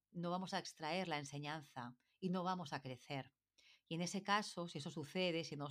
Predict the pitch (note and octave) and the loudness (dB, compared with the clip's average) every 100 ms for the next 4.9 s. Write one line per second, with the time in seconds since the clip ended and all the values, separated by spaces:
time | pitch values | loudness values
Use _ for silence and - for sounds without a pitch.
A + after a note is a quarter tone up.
0 | E3+ D#3 D#3 D#3 C#3+ E3 E3+ D3 E3 - | -4 -2 -2 0 0 2 2 0 -4 -10
1 | - - _ _ - D#3 E3+ E3+ E3+ G3 | -20 -20 _ _ -4 -2 -2 0 2 2
2 | G#3+ A3+ A#3+ F#3 F#3+ D#3+ F#3 E3+ D#3 D3 | 2 0 0 2 0 2 2 2 2 0
3 | C#3+ C3+ C3 C3+ C3+ C#3 E3 D3+ C#3+ E3 | 0 0 0 0 -2 -4 -6 -6 -4 -2
4 | D3+ F#3+ G3+ G3 E3 E3 G3+ A3 - | 0 0 -2 -2 -2 0 -2 -4 -8